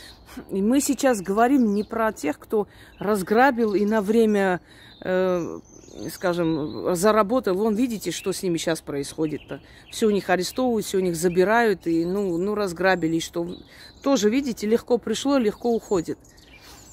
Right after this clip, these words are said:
Мы говорим щас о людях, которые заслуженно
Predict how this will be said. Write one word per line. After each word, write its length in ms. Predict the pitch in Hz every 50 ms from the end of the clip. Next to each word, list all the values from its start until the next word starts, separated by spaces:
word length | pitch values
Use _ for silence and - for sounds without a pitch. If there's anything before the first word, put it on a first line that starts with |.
| - -
Мы 140 | 208 247 269
говорим 260 | 226 262 269 262 262
щас 240 | - - 262 - -
о 60 | 254
людях, 360 | 247 254 349 - - - - -
которые 340 | - 226 - - 233 226
заслуженно 920 | 208 180 208 233 226 - - 262 285 277 233 175 196 185 175 165 160 160 160